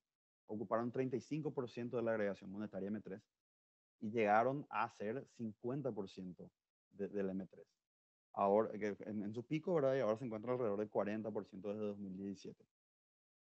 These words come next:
Em, esto podría explicar justamente la significancia estadística de este precio del costo al consumidor,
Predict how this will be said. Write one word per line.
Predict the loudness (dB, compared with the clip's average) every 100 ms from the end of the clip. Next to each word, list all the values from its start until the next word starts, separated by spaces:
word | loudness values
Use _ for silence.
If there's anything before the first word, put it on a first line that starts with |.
| 2
Em, | 6 8 6 2 -2 -4 -8 _ -2
esto | -2 0 2
podría | 4 4
explicar | 2 0 -2 -4
justamente | -4 -4 -4 -4 -2
la | 0 0
significancia | 0 -6 -6 -10 -14
estadística | -8 -6 -6 -6 -8 -8
de | -8 -4 -2 -4
este | -6 -8
precio | -8 -8 -6
del | -8
costo | -10 -10
al | -10
consumidor, | -8 -6 -4 -4